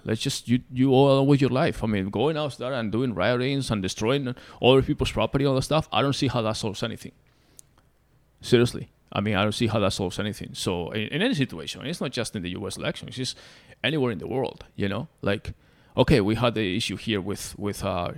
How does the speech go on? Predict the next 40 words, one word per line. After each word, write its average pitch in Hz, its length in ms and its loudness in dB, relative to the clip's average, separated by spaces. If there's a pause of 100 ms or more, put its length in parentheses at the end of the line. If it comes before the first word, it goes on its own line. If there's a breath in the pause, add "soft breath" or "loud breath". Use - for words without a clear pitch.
George 101 240 -4
Floyd, 131 380 0
and 120 120 -2
then 110 220 -4
I 131 100 -2
don't 139 140 -4
see - 140 -2
why 110 460 2 (720 loud breath)
people 113 280 4
need 110 160 -2
to - 60 -10
go 107 200 0
in, 110 160 -2
uh, 101 340 -2 (800)
Sydney, 127 400 2
Australia, 104 560 6
doing 104 260 2
demonstrations 101 600 0
and 98 160 -4
throwing 95 380 -2
shit 101 320 -4
at 98 100 -8
properties 101 520 -4
and 98 180 -4
destroying. 104 380 -2 (440)
It's - 180 -2
like, 95 200 2 (160)
okay, 127 280 0
I, 98 220 -2
we 117 120 -4
understand. 113 360 -4
We're 95 120 -2
gonna 113 120 -2
change 113 380 -4
things, 110 280 -4
and 90 100 -4
hopefully 98 540 -4 (600 loud breath)
this 107 260 -2
is - 120 -2
a 92 100 0